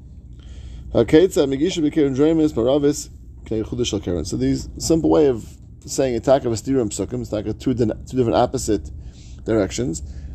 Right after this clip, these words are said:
The only way to put them together is Taka say it was in the middle. What's in the middle? The corner of the Keren Dremis Maravis. The Daya, which we'll have to see what Daya means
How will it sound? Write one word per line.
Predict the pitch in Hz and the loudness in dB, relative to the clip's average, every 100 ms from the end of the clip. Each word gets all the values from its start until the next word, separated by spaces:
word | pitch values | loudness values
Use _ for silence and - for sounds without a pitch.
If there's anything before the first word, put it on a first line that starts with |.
| - - - | -14 -12 -2
The | |
only | 127 139 | 2 4
way | 147 | 4
to | - | 2
put | 151 | 0
them | 160 | 2
together | 160 185 202 165 | 4 4 4 2
is | 156 | 2
Taka | 156 165 165 | 0 0 -2
say | 175 165 | 2 2
it | |
was | 160 | 2
in | 165 | 0
the | |
middle. | 175 185 - - 233 254 - - | 0 0 0 -2 -6 -6 -6 -2
What's | 123 131 113 | 2 2 2
in | |
the | |
middle? | 120 180 196 | 2 4 4
The | 165 | 2
corner | - 190 160 156 - - - - - | 4 4 4 0 -4 -16 -18 -8 2
of | 135 120 | 2 4
the | 127 120 117 - - - - - - - 220 240 - - - | 0 0 -2 -6 -8 -12 -14 -14 -16 -14 -8 -8 -4 -2 6
Keren | 147 139 117 | 6 6 2
Dremis | 120 117 | 2 0
Maravis. | 95 98 - - - - - - - - - 131 | -2 -8 -10 -16 -16 -18 -18 -18 -18 -18 -4 4
The | 131 | 8
Daya, | 156 165 143 120 | 10 8 6 0
which | 123 | -4
we'll | 131 | -8
have | |
to | 123 | -4
see | 123 | -4
what | 117 | -2
Daya | 110 110 110 | -2 -2 -2
means | 113 104 95 | -4 -4 -6